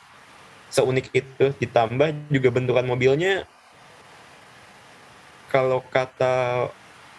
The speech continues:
para penyuka mobil sekarang ya, dipolesnya bergelombang gitu.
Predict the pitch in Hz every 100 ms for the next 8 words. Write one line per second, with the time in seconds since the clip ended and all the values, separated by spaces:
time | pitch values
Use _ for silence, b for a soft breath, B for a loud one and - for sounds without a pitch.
0 | - - - 131 127 123 120 117 - -
1 | - - 135 127 123 123 123 123 123 123
2 | - - - 117 113 - 143 156 131 110
3 | - - - - - - - - - -
4 | - - 131 143 - 139 139 139 202 190
5 | - - - - - - 127 131 131 156
6 | 143 117 104